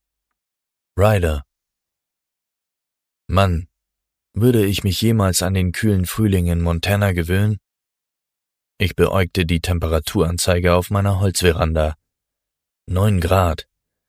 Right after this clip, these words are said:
Brr. In Texas ging es zu dieser Jahreszeit, Ende April, morgens mit etwa achtzehn Grad los. Es war jetzt kurz nach acht Uhr.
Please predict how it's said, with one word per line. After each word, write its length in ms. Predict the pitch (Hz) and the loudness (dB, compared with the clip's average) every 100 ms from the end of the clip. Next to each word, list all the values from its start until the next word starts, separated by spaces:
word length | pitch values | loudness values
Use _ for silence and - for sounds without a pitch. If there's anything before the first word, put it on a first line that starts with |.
| _ _ _ _ | _ _ _ _
Brr. 560 | - 98 98 90 98 - _ _ _ _ _ _ _ _ _ _ - | -4 -2 0 -2 -6 -12 _ _ _ _ _ _ _ _ _ _ -2
In 180 | 85 | -2
Texas 520 | - 117 - 117 104 - | 2 2 2 2 2 0
ging 220 | 104 98 | 0 2
es 200 | 90 - | 0 0
zu 140 | - | 0
dieser 320 | 87 104 110 | 0 2 2
Jahreszeit, 800 | 90 90 90 87 - 95 90 80 - | 4 4 4 2 2 2 2 0 -6
Ende 300 | 82 78 76 | -4 0 0
April, 460 | 80 - 90 85 | -2 0 2 4
morgens 420 | 76 87 101 90 - | 2 2 2 0 -4
mit 160 | 87 | -2
etwa 280 | 92 92 110 | -2 0 2
achtzehn 460 | 82 110 - 101 90 | 2 0 -2 0 2
Grad 260 | 80 80 | 2 2
los. 380 | 80 78 73 - _ _ _ _ _ _ _ _ _ _ _ - | 2 0 -2 -8 _ _ _ _ _ _ _ _ _ _ _ -2
Es 240 | 107 110 | 0 4
war 140 | 127 | 4
jetzt 280 | 131 104 - | 4 2 2
kurz 280 | - 117 - | 4 4 4
nach 240 | 98 87 | 2 2
acht 260 | 82 92 - | 2 0 0
Uhr. 320 | 101 82 76 | 2 2 0